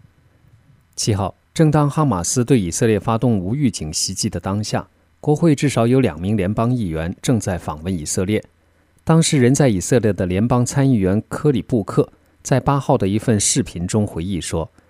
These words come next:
前一天那个时候，他正在旧城慢跑，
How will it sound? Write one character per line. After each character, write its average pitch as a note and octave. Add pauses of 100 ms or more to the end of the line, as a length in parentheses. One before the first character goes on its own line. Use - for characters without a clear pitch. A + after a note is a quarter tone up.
(440)
前 C#3
一 D#3+
天 C3+
那 B2+
个 F#2
时 -
候， E2+ (280)
他 C#3+
正 D3
在 A#2+
旧 G#2+
城 G#2+
慢 B2
跑， -